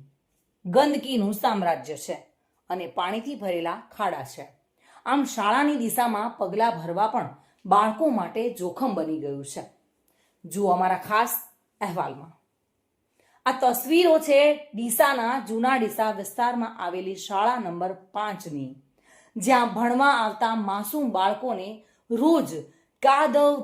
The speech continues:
કીચડ, ખાડા અને પાણીમાંથી પસાર થવું પડે છે. આજે પણ બે બાળકો સ્કૂલના રસ્તામાં પડી ગયા હતા, છતાં પણ તંત્ર મૌન છે. ગામે ક્યારેક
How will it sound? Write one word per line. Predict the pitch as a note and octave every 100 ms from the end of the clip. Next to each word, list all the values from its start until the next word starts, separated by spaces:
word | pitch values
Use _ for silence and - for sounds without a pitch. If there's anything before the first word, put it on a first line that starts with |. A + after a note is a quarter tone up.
| -
કીચડ, | B3 B3+ - B3+ B3+ B3
ખાડા | - A3+ A#3 C4 C4
અને | A3+ A3 A3+
પાણીમાંથી | A3+ B3 C4+ G#3+ F3 A3 A3 - _ _ -
પસાર | A3+ - G3+ F#3
થવું | F3 D#3
પડે | D3+ D3 C#3
છે. | - D3 - _ _ _ _ _ -
આજે | A3 A#3+ E4+
પણ | F4+ F#4+
બે | E4
બાળકો | C#4+ C4 B3+ C#4+
સ્કૂલના | - B3+ A#3+ A#3 G#3+
રસ્તામાં | G3 A#3 G3 F#3+
પડી | C4 A3
ગયા | D#3+ D#3+ C#3+
હતા, | D#3 D#3+ D3+ C#3 _ _ _ _ -
છતાં | E3+ E3+ G3
પણ | A3 A#3
તંત્ર | C#4 C#4+ G#3 G3+ - _ _ - -
મૌન | A#3 B3+ B3 F3+
છે. | - D3+ - _ _ _ _ _ _
ગામે | F3+ B3+ C#4 D#4+
ક્યારેક | - D4 D#4 D#4